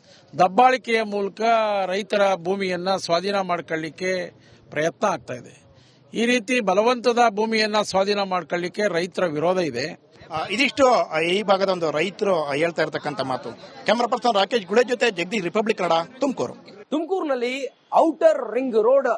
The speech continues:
Speaker 3: ನಿರ್ಮಾಣಕ್ಕೆ ರೈತರಿಂದ ಭಾರಿ ವಿರೋಧ ವ್ಯಕ್ತವಾಗಿದ್ದು, ಇವತ್ತು ಅಧಿಕಾರಿಗಳ ಜೊತೆ ಬಂದಂತ ಸಮಯದಲ್ಲಿ ರೈತರು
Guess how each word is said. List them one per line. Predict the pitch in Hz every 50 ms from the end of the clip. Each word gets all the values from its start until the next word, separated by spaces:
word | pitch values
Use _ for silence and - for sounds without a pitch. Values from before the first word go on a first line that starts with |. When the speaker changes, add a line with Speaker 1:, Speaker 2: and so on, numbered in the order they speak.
| - 160
Speaker 3:
ನಿರ್ಮಾಣಕ್ಕೆ | 151 165 214 247 247 254 240 226 220 214 - - 208
ರೈತರಿಂದ | 190 180 220 254 - 247 233 220 214 208 196
ಭಾರಿ | 175 - - - 160 226 302 320 320
ವಿರೋಧ | 277 254 254 247 247 240 202 226 196
ವ್ಯಕ್ತವಾಗಿದ್ದು, | 180 185 170 - - 165 170 185 226 254 220 165 175 139 127 - _ _ _ _ _ _ -
ಇವತ್ತು | 156 240 302 339 254 - 262 285 311 _ _ _ _ -
ಅಧಿಕಾರಿಗಳ | 180 254 330 339 - 349 339 311 311 294 233 269 254 247
ಜೊತೆ | 208 170 226 233 - 226 214 190 - - _ _ _ _ -
ಬಂದಂತ | 220 262 269 262 247 226 - 233 208 185 -
ಸಮಯದಲ್ಲಿ | 185 190 208 208 202 175 180 175 208 269 302 247
ರೈತರು | 220 208 180 - 202 190